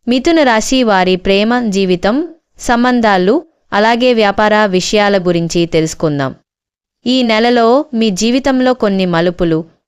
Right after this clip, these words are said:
కొన్ని సవాళ్లు మరియు కొన్ని మంచి అవకాశాలు ఎదురుకానున్నాయి. వాటిని జాగ్రత్తగా తెలుసుకొని ముందుకు సాగితే విజయం మీ సొంతం అవుతుంది.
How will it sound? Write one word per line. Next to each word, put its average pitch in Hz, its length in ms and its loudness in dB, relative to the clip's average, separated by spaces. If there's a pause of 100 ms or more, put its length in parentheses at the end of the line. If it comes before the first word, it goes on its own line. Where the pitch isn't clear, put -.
(180)
కొన్ని 240 340 0
సవాళ్లు 220 340 2
మరియు 196 340 0
కొన్ని 202 300 0
మంచి 190 380 -2 (120)
అవకాశాలు 196 640 0
ఎదురుకానున్నాయి. 160 800 -2 (280)
వాటిని 254 420 0
జాగ్రత్తగా 214 640 0 (100)
తెలుసుకొని 196 500 -2
ముందుకు 196 400 -2
సాగితే 185 460 -2
విజయం 175 440 0 (280)
మీ 190 200 -2 (120)
సొంతం 190 460 -2
అవుతుంది. 147 480 -4